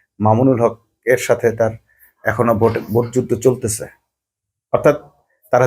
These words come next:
ধরেই নিয়েছে যে তারা আইনের, অর্থাৎ কোর্ট কাছারির এগুলো কোনটাই তক-, তোয়াক্কা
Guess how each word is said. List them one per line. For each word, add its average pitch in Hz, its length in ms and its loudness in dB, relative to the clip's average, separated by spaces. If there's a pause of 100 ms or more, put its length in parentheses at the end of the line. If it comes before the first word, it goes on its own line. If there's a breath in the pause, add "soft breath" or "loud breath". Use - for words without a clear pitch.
(120)
ধরেই 180 240 6
নিয়েছে 185 340 -2 (240)
যে - 80 -12
তারা - 320 0
আইনের, 131 420 -2 (440)
অর্থাৎ 117 240 -2 (160)
কোর্ট 147 340 4
কাছারির 131 380 -2
এগুলো 117 200 -6
কোনটাই 147 400 -4
তক-, 127 220 -6
তোয়াক্কা 117 280 -2